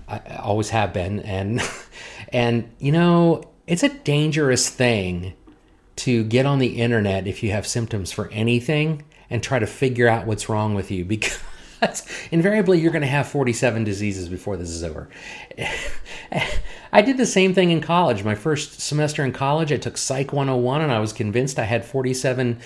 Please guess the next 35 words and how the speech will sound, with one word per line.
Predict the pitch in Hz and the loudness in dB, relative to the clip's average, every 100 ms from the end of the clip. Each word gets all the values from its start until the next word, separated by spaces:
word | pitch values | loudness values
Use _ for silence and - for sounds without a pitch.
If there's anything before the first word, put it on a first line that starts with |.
| - - | -18 -2
mental | 123 120 117 | 0 2 0
illnesses, | 113 92 87 98 95 98 | 0 -2 -4 -8 -10 -6
right? | 98 - | -4 2
So | 180 | 4
there's, | 170 147 - - - - | 6 4 2 -6 -14 0
there's | 180 170 151 | 6 6 8
this | 170 - - - - | 6 6 -10 -20 -2
idea | 165 196 190 165 165 135 | 0 2 2 4 6 6
that | 113 110 | 4 4
we, | 127 | 2
if | 123 139 - | 2 0 0
we | 147 | 0
think | - 247 285 | 2 2 2
we | 254 | 2
have | 180 180 | 2 2
enough | 156 147 147 | 4 2 2
information | 147 147 135 123 135 131 110 | 0 0 0 0 0 0 -2
to | 98 | -2
figure | - 135 131 127 | -2 -4 2 4
out | 113 107 | 4 2
what's | 110 123 | 0 0
going | - 120 117 110 104 | -2 0 2 2 2
on | 101 101 | 2 0
or | 92 | 0
what | 101 | 0
the | 104 | -2
real | 87 104 113 | -2 0 0
problem | 113 113 110 101 90 | 2 2 2 0 -2
is, | 92 | -4
we | 127 127 | -2 0
immediately | 117 131 180 175 131 110 | 2 2 2 2 0 0
jump | 120 110 | 0 -2
to | 104 | -6
trying | - 113 110 | -4 -2 -2
to | 95 | -4